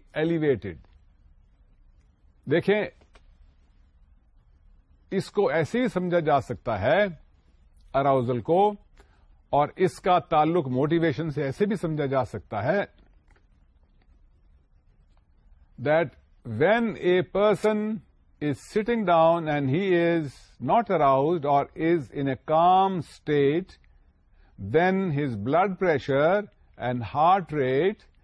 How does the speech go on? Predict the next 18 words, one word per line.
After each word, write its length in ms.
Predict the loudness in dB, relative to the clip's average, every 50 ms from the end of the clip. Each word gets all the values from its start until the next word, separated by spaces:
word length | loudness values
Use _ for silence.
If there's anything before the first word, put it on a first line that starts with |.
| _ _ -4
and 280 | -4 -2 -4 -4 -4 -2
pulse 340 | 0 0 0 0 -4 -4 -4
rate 460 | -2 0 2 2 2 2 0 -2 _ _ _ _ _ _ _ _ _ _ _ _ _ _ _ _ _ _ _ -12 -8 -4 0
vary 400 | 2 2 2 2 2 0 -2 -2
between 560 | -2 -2 -2 -2 -2 0 0 0 0 0 -4 -6 -4
seventy-two 880 | -2 0 0 0 -2 -2 -2 -4 -4 -2 0 2 2 2 2 0 -2 -6 _ -20 _ _ _ _ _ _ _ -6
and 200 | -4 -4 -4 -4 -10 _ _ -2 0 2
eighty 560 | 2 2 0 -4 -6 -4 -2 -2 -4 -6 -8 _ _ _ _ _ _ _ _ _ _ _ _ _ _ _ _ -20 _ _ 0
per 380 | 2 4 4 4 4 2 -2 -10 _ _
minute. 800 | -10 -8 -4 -2 -2 0 0 0 0 0 -2 -4 -8 -14 -20 -20 _ _ _ _ _ _ _ _ _ _ _ _ _ _ _ _ _ _ _ _ _ _ _ _ _ _ _ _ _ _ _ _ _ _ _ _ -10
That's 360 | -4 0 0 0 0 0 -2 -2 0
the 20 |
normal 400 | 2 4 2 2 2 0 -2 -4 -4 -4
range. 400 | -2 -2 0 0 -2 -2 -4 -8 -14 _ _ _ _ -20 -20 _ _ _
Someone 720 | -18 -6 0 2 2 2 2 4 4 4 4 4 2 0 -2
who 180 | -4 -2 -2 -2
is 160 | -2 -2 -2
not 240 | 0 0 0 0